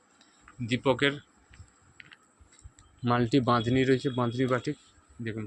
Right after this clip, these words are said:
কালার দেখুন, এভাবে থাকবে, বডি থাকবে পঞ্চাশ, লেন্থ থাকবে ছাপ্পান্ন। এদিকে দেখুন, দুদিকে একই কালার আছে। এর কালার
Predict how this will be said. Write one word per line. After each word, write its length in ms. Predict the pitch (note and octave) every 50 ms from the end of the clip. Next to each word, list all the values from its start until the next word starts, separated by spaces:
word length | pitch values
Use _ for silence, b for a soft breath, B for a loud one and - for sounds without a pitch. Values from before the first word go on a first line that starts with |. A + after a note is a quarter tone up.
| -
কালার 280 | - A#2+ A#2 A#2+ C3 B2 A#2+
দেখুন, 300 | C3 B2 - C#3 D3+ D3+ - _ _ _ _ _ _ - - - _ _ _ _ _ _ _ -
এভাবে 260 | G#2+ B2 B2+ B2+ - - -
থাকবে, 320 | A#2+ A#2+ A2+ A2 A#2 C3 C#3+ D3+ - - A#2+ G#2+
বডি 240 | A2+ A#2 A#2 C3 B2+
থাকবে 240 | A#2+ C3 C3 C3+ C3 -
পঞ্চাশ, 300 | - B2 A#2+ A#2 C3+ B2+ - -
লেন্থ 180 | B2 A#2+ B2 B2 -
থাকবে 200 | B2+ A#2+ B2 A#2+
ছাপ্পান্ন। 360 | - - A2+ - - B2 C3
এদিকে 260 | C#3 C3+ A#2 A#2 A#2 A#2+
দেখুন, 240 | A#2+ A#2+ - C#3 C#3 B2
দুদিকে 380 | A#2 B2 A2+ A#2+ A#2 - B2+ B2+
একই 240 | C3 A#2+ G#2+ - C3
কালার 280 | A#2+ - A#2+ A#2+ B2 B2
আছে। 200 | A#2 A#2 - D3 D3+ - B B B B B B B B - -
এর 80 | B2 - -
কালার 240 | B2+ A#2+ C3 C3+